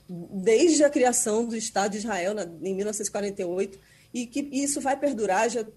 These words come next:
f-, foram vários, é, em dois mil e quatorze também conflito, dois mil e nove teve conflito, e aí agora o Brasil teve esse posicionamento de se abster. Então, a gente pode encarar isso como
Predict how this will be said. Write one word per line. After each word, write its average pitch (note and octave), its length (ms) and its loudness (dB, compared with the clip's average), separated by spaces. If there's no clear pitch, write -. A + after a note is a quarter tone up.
f-, - 220 -12
foram A#3+ 240 2
vários, C#4+ 580 2
é, F#3 140 2
em A3 100 2
dois A3 180 4
mil B3+ 120 0
e C4 40 -10
quatorze A3+ 400 0
também G3 280 -2
conflito, G#3 420 -12
dois A3 140 2
mil A#3+ 120 0
e - 120 -10
nove A#3+ 340 2
teve G3 240 -4
conflito, G#3 560 -8
e C4 80 4
aí C4 200 6
agora G#3 300 4
o A3+ 40 2
Brasil A3 500 0
teve G#3+ 320 2
esse A3 200 0
posicionamento G#3+ 640 -4
de G#3+ 40 -10
se A#3+ 120 -6
abster. A3+ 400 -8
Então, A3+ 400 0
a G#3+ 60 2
gente A3+ 220 -4
pode A#3+ 260 4
encarar A3+ 400 2
isso F#3+ 320 -2
como C#4 760 2